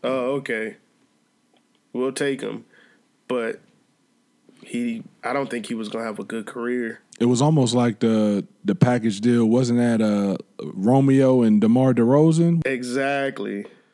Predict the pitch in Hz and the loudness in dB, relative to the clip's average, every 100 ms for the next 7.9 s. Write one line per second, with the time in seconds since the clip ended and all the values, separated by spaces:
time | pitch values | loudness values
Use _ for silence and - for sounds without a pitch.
0 | _ 87 87 85 95 104 123 113 104 98 | _ -6 -2 0 0 0 2 2 2 0
1 | 90 110 101 98 98 92 92 87 - - | 0 -2 0 0 -2 -2 -4 -4 -8 -20
2 | _ 104 - 123 117 104 101 113 107 98 | _ -6 -2 -2 0 -2 -4 -4 -6 -4
3 | 92 - 82 101 110 90 90 87 98 107 | -6 -6 -2 0 2 0 0 0 2 0
4 | - 123 - 156 156 123 113 123 143 131 | 0 -4 0 0 2 2 0 0 -2 -2
5 | 123 120 - - 208 135 78 80 131 117 | 0 0 -2 2 2 2 0 -2 -2 -2
6 | - 117 98 92 - 127 117 120 117 123 | -4 -2 -2 -2 0 0 0 0 2 4
7 | 131 - 92 80 82 90 117 135 135 | 2 0 -4 -4 -2 -2 -2 -2 -6